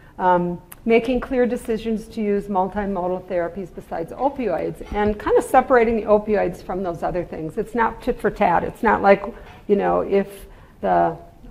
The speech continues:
Tylenol doesn't work or the N saids don't work, we'll give you opioids. That's, that's not the way, um, we can present them. Um, trying to depersonalize. It's not my rule. This is, this is our standard of care. This is how we work with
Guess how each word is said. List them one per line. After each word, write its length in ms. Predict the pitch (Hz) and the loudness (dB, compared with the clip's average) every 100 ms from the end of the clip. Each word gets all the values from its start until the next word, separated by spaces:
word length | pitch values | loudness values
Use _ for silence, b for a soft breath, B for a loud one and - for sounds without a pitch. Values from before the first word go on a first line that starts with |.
| - - | -20 -14
Tylenol 460 | - 220 220 196 | -2 0 2 0
doesn't 300 | 196 190 208 | 0 -2 -4
work 420 | 202 196 196 190 202 | -2 2 2 2 -2
or 80 | |
the 120 | 185 180 | -2 0
N 120 | 185 | -2
saids 280 | 196 175 156 | -6 -8 -8
don't 180 | 185 | -8
work, 320 | 185 180 170 196 | -4 -4 -4 -8
we'll 80 | |
give 220 | 165 185 165 | -4 -4 -2
you 340 | 170 165 156 | -2 -2 -4
opioids. 500 | 175 165 175 147 143 - | -6 -6 -8 -8 -12 -8
That's, 240 | 175 165 - | -8 -8 -10
that's 340 | - 175 - | -8 -8 -6
not 320 | 208 180 180 | -2 0 0
the 80 | 202 | 0
way, 460 | 180 170 165 165 170 | 2 2 2 0 -4
um, 280 | 185 160 160 | -10 -10 -8
we 80 | 170 | -8
can 180 | 190 | -10
present 460 | 160 180 170 160 160 | -8 -8 -6 -8 -8
them. 260 | 165 151 160 B B B B - | -8 -8 -12 B B B B 0
Um, 200 | 208 220 | 2 2
trying 240 | 214 339 349 | 0 4 4
to 100 | 269 | 4
depersonalize. 920 | 254 - 226 214 220 185 175 170 190 | 2 2 2 2 -2 0 0 -2 -6
It's 200 | 226 - | -6 2
not 260 | 240 254 | 6 6
my 220 | 208 196 196 | 6 6 6
rule. 400 | 202 202 196 185 | 4 6 6 4
This 200 | 180 220 | 0 -4
is, 180 | - | -6
this 240 | - 208 233 | -4 -4 -2
is 100 | 202 | -2
our 100 | 196 | -2
standard 400 | - 190 185 175 | -2 -4 -4 -6
of 80 | 170 | -4
care. 240 | 190 175 | -2 -2
This 180 | 180 180 | -2 -8
is 140 | 208 | -8
how 160 | - 180 | -4 -2
we 160 | 175 | 0
work 400 | 170 165 165 - | -2 -2 -6 -8
with 160 | 185 160 | -8 -8